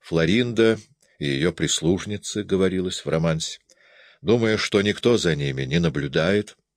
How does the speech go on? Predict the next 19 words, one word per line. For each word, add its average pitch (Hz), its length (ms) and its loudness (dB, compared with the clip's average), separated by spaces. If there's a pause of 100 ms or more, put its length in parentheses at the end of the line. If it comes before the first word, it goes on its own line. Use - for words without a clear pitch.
(460)
обнажили 78 600 0
свои 69 340 -4
стройные 65 600 -4
ножки 147 520 -2 (480)
и - 80 -10
стали 95 540 0 (120)
жёлтой 131 760 2 (420)
атласной 73 680 -2
лентой 139 540 0 (380)
измерять 76 640 0
их 104 160 -6
толщину. 95 600 -6 (1000)
Белей 123 480 4
и 147 160 2
прекрасней 117 680 0
всех - 460 -2 (460)
оказались 80 680 0
ножки 87 360 -2
Флоринды. - 600 -6